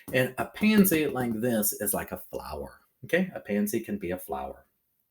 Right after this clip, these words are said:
Let's go to the next one. The next one is chunky. Pound it, chunk-y, chunky. Two syllables.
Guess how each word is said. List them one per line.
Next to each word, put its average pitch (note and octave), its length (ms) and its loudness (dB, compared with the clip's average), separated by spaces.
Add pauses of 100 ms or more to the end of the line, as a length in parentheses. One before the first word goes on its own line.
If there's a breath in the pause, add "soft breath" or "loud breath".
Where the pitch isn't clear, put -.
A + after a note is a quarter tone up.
(420)
Let's - 120 0
go F3+ 100 12
to D3 60 12
the D3 80 10
next C3 300 6
one. - 140 -4 (500 loud breath)
The C#3+ 60 2
next C#3 300 4
one F3+ 160 6
is C3+ 180 2
chunky. D3 580 2
Pound B3 340 12
it, G3+ 320 10
chunk-y, A#2+ 2000 6 (260)
chunky. F#3 1000 8 (420 soft breath)
Two F4 180 12
syllables. A#3 680 8